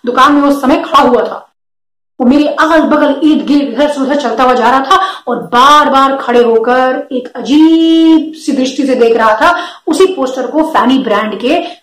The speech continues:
जो कि विज्ञापन लगा हुआ था हमारी दुकान के अंदर, और बोल रहा था, "डाला, डाला, डाला फिर उसने उसके गले पर वो मोतियों का हार, आखिर मैडलिन से वो करता था बेहद जो प्यार।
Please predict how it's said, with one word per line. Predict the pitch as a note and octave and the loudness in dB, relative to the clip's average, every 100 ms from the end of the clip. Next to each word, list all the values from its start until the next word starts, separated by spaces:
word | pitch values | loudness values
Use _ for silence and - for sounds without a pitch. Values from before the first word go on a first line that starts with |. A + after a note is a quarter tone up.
| _ | _
जो | - B3+ | -4 0
कि | E4 | 0
विज्ञापन | A3 A3+ A3 B3+ C#4 C#4+ - _ | 0 -2 0 0 0 -2 -6 _
लगा | A#3+ C4 | -2 0
हुआ | A#3 G3+ G3 | 0 -2 -4
था | G#3+ F#3 _ _ | -6 -10 _ _
हमारी | B3+ A#3+ | 0 2
दुकान | B3+ A#3 A3+ A3+ | 2 0 0 -2
के | G#3 | -4
अंदर, | F#3 E3+ - _ _ _ _ _ _ _ _ _ _ _ | -4 -8 -10 _ _ _ _ _ _ _ _ _ _ _
और | A3+ - | -12 -4
बोल | A3+ A3+ | 0 0
रहा | A3 | 0
था, | A3 C#4+ C#4+ - _ _ _ _ _ _ _ | 0 0 0 -4 _ _ _ _ _ _ _
"डाला, | G3+ G#3 F#3 - _ _ _ _ _ _ _ | -4 -2 -2 -6 _ _ _ _ _ _ _
डाला, | A#3+ C#4 C#4 A3+ | 0 2 2 -2
डाला | - A3 C#4 C#4+ C#4 | 0 0 2 0 0
फिर | C4 | -4
उसने | C4 - C4+ C#4+ | -4 -2 0 2
उसके | C#4+ C4 - B3 | 0 -4 -2 0
गले | B3 C4 C4 | 2 0 0
पर | B3 | 0
वो | A#3+ | 0
मोतियों | A#3 A#3 A#3+ A#3 | 0 0 0 0
का | A3+ | 0
हार, | A3 B3+ C4+ C4 | 2 4 4 2
आखिर | A#3+ A3+ - B3 | 2 0 0 -2
मैडलिन | G#3 G#3 A3+ A#3+ C#4 | -2 -6 -4 0 0
से | C4+ B3+ | 0 0
वो | A#3+ | 0
करता | - A3+ C4 C4 | 0 -2 0 0
था | B3 | 0
बेहद | A3 A3 C#4 | 0 2 0
जो | A#3+ A3+ | 0 0
प्यार। | G3+ F#3 F3+ | 0 -2 -4